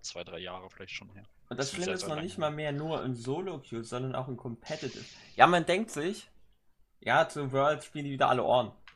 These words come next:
Speaker 2: Was, und was dann, was sie dann gespielt haben, war einfach so alle Assassins im Jungle, so. <laughs>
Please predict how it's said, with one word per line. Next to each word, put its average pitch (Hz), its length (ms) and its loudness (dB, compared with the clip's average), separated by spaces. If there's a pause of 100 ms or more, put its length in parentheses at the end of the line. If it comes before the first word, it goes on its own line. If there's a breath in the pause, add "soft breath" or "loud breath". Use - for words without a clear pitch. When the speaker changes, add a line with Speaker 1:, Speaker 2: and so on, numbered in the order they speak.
(320)
Speaker 2:
Was, 147 180 2
und 147 260 -2
was 165 180 2
dann, 160 260 2
was 160 200 6
sie 160 80 -10
dann 170 200 4
gespielt 190 520 -6
haben, 165 340 0 (500 soft breath)
war 151 500 0 (840)
einfach 165 340 4
so 156 320 -4 (200)
alle 175 240 4
Assassins 175 500 0
im 143 120 -8
Jungle, 131 380 2
so. 98 300 -8 (240)
<laughs> - 160 2